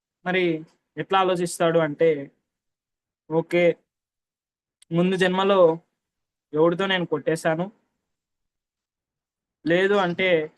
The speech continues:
నేను చేయవలసిన పని వేరేది ఉంది" అని భావిస్తాడు. ఎప్పుడైతే ఈ ధ్యానంలోకి వచ్చి మరి ఇవన్నీ తెలుసుకుంటాడు, మరి ఇవన్నీ ఏమి తెలియనప్పుడు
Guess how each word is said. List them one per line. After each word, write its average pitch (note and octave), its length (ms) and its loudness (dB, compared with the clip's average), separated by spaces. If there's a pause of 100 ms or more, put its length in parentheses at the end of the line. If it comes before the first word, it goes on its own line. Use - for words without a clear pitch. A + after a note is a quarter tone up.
(100)
నేను F3 220 -2 (100)
చేయవలసిన F3+ 460 2 (480)
పని E3+ 160 -2
వేరేది E3 420 0
ఉంది" E3 280 0 (2000)
అని G#3 160 0
భావిస్తాడు. F#3 640 -2 (800)
ఎప్పుడైతే G3 500 0 (1000)
ఈ E3 100 4
ధ్యానంలోకి F3+ 560 0
వచ్చి F3+ 260 -4 (500)
మరి F3 140 0
ఇవన్నీ E3+ 280 0
తెలుసుకుంటాడు, D#3+ 720 -2 (2000)
మరి G#3 140 2
ఇవన్నీ G#3 300 0 (100)
ఏమి G#3+ 160 2
తెలియనప్పుడు G3+ 640 0